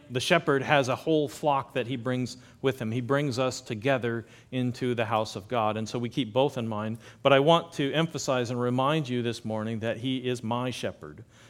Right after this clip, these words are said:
And think about this then as God leads me. I'm gonna ask the question then, how does he lead me? "Yahweh is my shepherd. Because he's my shepherd, I have no want. I lack for nothing."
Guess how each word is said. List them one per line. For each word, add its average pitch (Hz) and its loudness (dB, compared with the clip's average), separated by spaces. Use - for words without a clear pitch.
And 131 0
think 165 4
about 139 4
this 131 0
then 123 0
as 123 0
God 131 0
leads 113 -6
me. 92 -8
I'm 117 -10
gonna 117 -4
ask 120 -2
the 113 -4
question 123 0
then, 104 -6
how 127 -2
does 95 -8
he 82 -16
lead 80 -16
me? 80 -20
"Yahweh 185 12
is 175 8
my 165 6
shepherd. 165 4
Because 170 4
he's 165 -2
my 147 2
shepherd, 151 2
I 139 2
have 143 4
no 139 2
want. 120 0
I 123 0
lack 143 4
for 127 -4
nothing." 120 -4